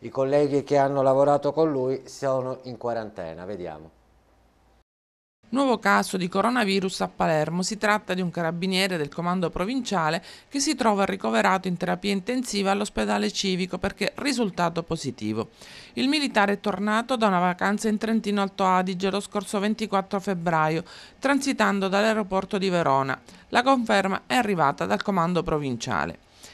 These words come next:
Speaker 2: Il carabiniere è rientrato al lavoro per qualche giorno, poi ha cominciato ad avere sintomi influenzali e si è messo in autoquarantena. Poi la situazione si è aggravata ed è stato necessario il ricovero in ospedale in terapia intensiva.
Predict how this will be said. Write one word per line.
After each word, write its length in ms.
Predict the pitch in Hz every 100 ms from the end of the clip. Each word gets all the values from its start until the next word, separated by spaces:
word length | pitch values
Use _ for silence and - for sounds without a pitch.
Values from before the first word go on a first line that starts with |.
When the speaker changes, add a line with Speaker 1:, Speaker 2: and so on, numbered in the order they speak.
| -
Speaker 2:
Il 120 | -
carabiniere 580 | 254 311 277 262 240 214
è 40 | 190
rientrato 420 | 190 196 190 185
al 60 |
lavoro 300 | 175 170 180
per 180 | 180 170
qualche 340 | - 165 226 214
giorno, 420 | 254 254 269 262
poi 120 | 202
ha 20 |
cominciato 640 | 202 254 240 220 208 190 190
ad 80 | 190
avere 300 | 190 185 180
sintomi 420 | 190 180 175 180
influenzali 720 | 185 208 226 226 170 147 170 - - -
e 140 | - 254
si 140 | -
è 20 |
messo 400 | 254 196 180 -
in 80 | 226
autoquarantena. 1000 | 202 202 196 190 185 180 175 131 131 127 - - _
Poi 300 | 262 277 277 -
la 120 | 262
situazione 560 | 262 240 254 233 220
si 120 | 226 226
è 20 |
aggravata 560 | 196 202 196 175 180
ed 60 | 175
è 40 |
stato 300 | 170 190 180
necessario 600 | 175 165 185 - 202 185 180
il 40 |
ricovero 480 | 170 190 190 190 180
in 120 | 180
ospedale 520 | 180 - 240 190 180
in 80 | 190
terapia 360 | 190 202 196 185
intensiva. 720 | 180 180 170 - 123 123